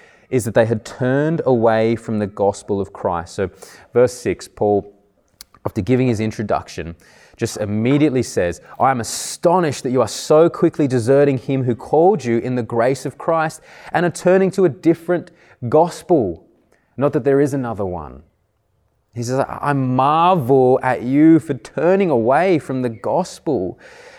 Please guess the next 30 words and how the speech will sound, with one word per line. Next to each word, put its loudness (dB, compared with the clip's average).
And -4
this 4
had 0
come -2
about 2
because -2
there 4
were 4
false 0
teachers -4
within, -4
um, -8
the -4
Galatian 0
churches -6
that 0
had -8
come -2
about. -4
They -2
had -2
actually -6
come -8
from -6
Jewish -4
Christian -10
circles, -6
so -8
they -4
were, -2